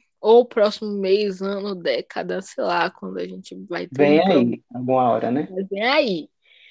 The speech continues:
Speaker 1: É... Muito obrigado por ter ouvido.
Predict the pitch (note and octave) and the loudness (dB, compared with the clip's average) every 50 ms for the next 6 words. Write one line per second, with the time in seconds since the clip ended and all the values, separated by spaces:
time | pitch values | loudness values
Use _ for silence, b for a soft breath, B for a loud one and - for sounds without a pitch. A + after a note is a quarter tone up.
0 | b b b b b _ _ _ _ - - F3 F3+ F#3 G3+ G3+ G3+ G3+ G3+ G#3 | b b b b b _ _ _ _ -2 2 4 6 6 6 6 6 4 2 2
1 | G#3 G3+ F#3+ F#3 F3 D#3 D#3 - _ _ _ _ _ _ _ _ _ _ _ _ | 2 4 6 6 6 4 2 -4 _ _ _ _ _ _ _ _ _ _ _ _
2 | _ _ _ - G#3 B3 C#4 C4+ F4 F4 D#4 E4+ E4+ C#4 C4+ C4 C4+ C4+ C#4 C4 | _ _ _ 0 2 2 4 4 4 4 6 6 6 6 6 6 4 4 2 2
3 | - C#4 C4 - - B3 B3 A#3+ A#3 A3 G3 G3 G#3+ G#3 G#3+ A3+ A3+ A3+ C4 C#4+ | 0 0 2 4 6 8 8 8 8 6 4 0 -2 -2 -2 -2 -2 -2 -2 -2
4 | D#4 F4 | -2 -4